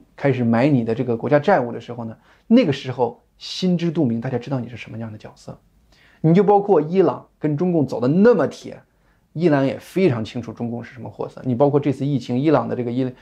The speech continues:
医疗官员说，中国报出来的数字好像让人惊讶的、荒谬的少。就说什么原因？就说其实就是根本上，中共是一个信誉破产的一个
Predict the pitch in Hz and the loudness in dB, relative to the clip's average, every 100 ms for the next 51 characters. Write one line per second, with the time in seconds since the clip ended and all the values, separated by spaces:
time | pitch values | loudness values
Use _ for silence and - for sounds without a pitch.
0 | _ 147 139 123 135 127 113 120 - - | _ 0 2 4 2 0 -2 -6 -8 -10
1 | - - - 226 190 165 143 139 151 131 | -12 -12 -2 0 2 2 0 0 -2 -6
2 | - 113 135 143 151 147 202 202 202 120 | -8 -6 -4 -2 -4 -4 -2 0 0 -2
3 | 120 117 - _ - - 202 220 170 - | -10 -14 -16 _ -6 0 2 2 0 -6
4 | - - _ _ _ _ _ _ _ _ | -14 -20 _ _ _ _ _ _ _ _
5 | _ _ - - 208 220 - - 135 156 | _ _ -10 0 2 2 -2 -6 0 4
6 | 135 135 131 131 131 - - 214 214 - | 4 4 2 0 -4 -6 2 4 2 0
7 | - _ - 160 139 - - 262 285 196 | -18 _ -4 -2 -2 -6 0 4 4 2
8 | - - 120 - _ _ _ _ _ 208 | -4 -8 -10 -10 _ _ _ _ _ 2
9 | 208 202 147 143 131 131 185 151 147 151 | 2 4 0 0 -2 -2 -4 -4 -2 -4
10 | - - - - | -6 -18 -20 -18